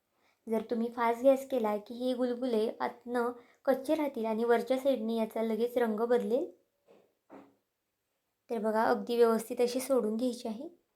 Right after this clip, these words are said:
खायला म्हणाल तर अगदी अप्रतिम लागतात, आतून जाळीदार असे होतात, त्यामुळे एकदा नक्कीच करून बघा.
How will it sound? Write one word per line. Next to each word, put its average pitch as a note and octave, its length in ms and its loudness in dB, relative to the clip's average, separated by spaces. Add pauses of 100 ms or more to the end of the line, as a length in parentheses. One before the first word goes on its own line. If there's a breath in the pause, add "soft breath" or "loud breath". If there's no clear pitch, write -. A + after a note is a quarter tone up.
(640 soft breath)
खायला B3 340 2
म्हणाल B3 380 0
तर A#3 60 0
अगदी G#3 280 0
अप्रतिम A#3+ 480 0
लागतात, B3 460 2
आतून A3+ 380 0
जाळीदार A3 440 4
असे A#3+ 220 -2
होतात, A#3 280 -8 (1400)
त्यामुळे C4+ 440 0
एकदा A3 240 -2
नक्कीच B3 420 -6
करून A3 320 0
बघा. A3 220 -6